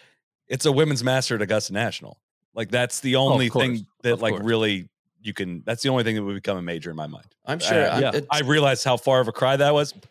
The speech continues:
Speaker 1: probably,
Speaker 3: Right.
Speaker 1: but, like, also a, a women's amateur tournament at Augusta National sounded like a far cry ten years ago, I would have
Speaker 2: Yeah.
Speaker 1: imagined. So, um, but that's kind of the only thing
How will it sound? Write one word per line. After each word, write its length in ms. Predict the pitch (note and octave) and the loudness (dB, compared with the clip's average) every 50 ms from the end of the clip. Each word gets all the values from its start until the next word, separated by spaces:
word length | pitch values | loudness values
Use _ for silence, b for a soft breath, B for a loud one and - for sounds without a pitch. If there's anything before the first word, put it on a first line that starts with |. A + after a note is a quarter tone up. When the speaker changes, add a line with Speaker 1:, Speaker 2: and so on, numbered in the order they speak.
| _ - | _ -4
Speaker 1:
probably, 440 | - C#3+ C#3 D3 E3+ D#3+ E3+ F#3 F#3 | 0 0 2 2 2 2 2 2 2
Speaker 3:
Right. 140 | F#3+ - - | 2 2 2
Speaker 1:
but, 60 | A#2+ | 2
like, 220 | A#2+ A#2 A2+ - b b b b b b b b b - | 2 2 0 -2 b b b b b b b b b -2
also 400 | C3 C3+ C#3+ - D3 C3+ B2+ B2 | 0 0 2 2 2 2 4 2
a, 40 | - | 2
a 140 | A2 A#2 A2+ | 0 -2 -2
women's 380 | G#2+ A2+ C3 B2+ B2 A2+ A2 | 0 -2 -2 -2 -2 -2 -2
amateur 280 | A#2 A#2 A#2+ A2+ A2 G#2 | -2 -2 0 0 -2 -2
tournament 460 | - - A#2 A2+ A2+ G#2+ G#2+ G#2+ F#2+ _ - | -2 -2 -4 -2 -2 -4 -6 -6 -8 _ -4
at 340 | A2 G#2 G#2 - - - - _ _ _ _ _ _ _ | -4 -4 -4 -4 -8 -14 -18 _ _ _ _ _ _ _
Augusta 320 | A#2 G2+ A2+ A2 G#2 - G#2 | -6 -2 -2 -2 -2 -2 -4
National 380 | G#2 G2+ G2 - - G2+ F#2 | -6 -4 -4 -4 -6 -6 -6
sounded 260 | F2+ - - G#2+ G#2 | -6 -4 -4 -2 -2
like 140 | G2 G2 F2+ | -4 -4 -6
a 60 | G2 | -8
far 260 | F#2 - - G2+ F#2+ F#2 | -6 -2 -2 -2 -2 -2
cry 260 | - - G2 F#2 F2+ | -2 -2 -2 -2 -2
ten 260 | - - G2+ F#2 F2+ | -4 -6 -6 -6 -6
years 200 | F2+ F2 E2+ - | -8 -8 -8 -8
ago, 160 | - F#2 F2 | -8 -6 -4
I 80 | E2+ E2+ | -4 -4
would 140 | E2 F#2 F#2 | -4 -4 -6
have 80 | - | -6
Speaker 2:
Yeah. 40 | E2+ | -6
Speaker 1:
imagined. 460 | E2 E2+ E2 D#2+ F2 G2+ G2 G#2 G#2 | -6 -6 -8 -8 -8 -10 -10 -10 -10
So, 340 | - - G#2+ F#2 F2+ F2 D#2+ b b b b b b b b b _ | -6 -2 -2 0 0 -2 -4 b b b b b b b b b _
um, 520 | - G2+ G2+ G2 F#2 F2+ F2 E2 E2 D2+ _ _ _ _ | -2 0 2 2 2 0 -2 -4 -8 -12 _ _ _ _
but 160 | - A#2 A2 - | -6 -6 -2 0
that's 260 | C3+ C3+ C3+ C3 - | 0 0 0 -2 -4
kind 240 | - - D3 C#3 B2+ | -4 -2 0 0 0
of 80 | B2 A2 | 0 0
the 140 | A#2 A2 | 0 0
only 360 | G#2+ G#2 G#2 G2+ F#2 F2+ E2 _ _ | 0 0 -2 -4 -6 -8 -10 _ _
thing 200 | - E2+ D2+ C2+ | -12 -12 -12 -12